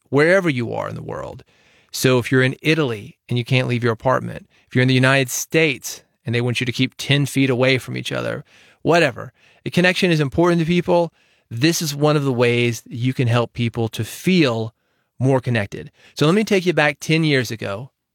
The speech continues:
Twenty ten, Nashville had what they called a one hundred-year flood, meaning that it only happens once every one hundred years. There's a park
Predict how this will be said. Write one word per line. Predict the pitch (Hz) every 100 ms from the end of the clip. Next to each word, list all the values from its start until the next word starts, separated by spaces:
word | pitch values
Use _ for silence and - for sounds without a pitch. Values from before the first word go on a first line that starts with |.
| _ _
Twenty | - 143 170 214
ten, | - 175 165 196 220 _ _ _
Nashville | 131 135 151 185 - 139 143
had | 131 127 135
what | 135 135
they | 135
called | - 120 117 117 - -
a | 113
one | 107 113 110
hundred-year | - 151 156 156 151 156 - 127 120 120 120 120 -
flood, | _ - 147 127 95 - _
meaning | 147 196 202 147 143 - _ _ _
that | 120 131 123
it | - 123
only | 139 170
happens | 175 156 151 170 165
once | 147 160 175 131 131 - - -
every | 135 135 135
one | 123 120
hundred | 117 117 110
years. | 110 117 107 90 135 - _ _ _ _ _
There's | 123 147 170
a |
park | 175 - 147 139 -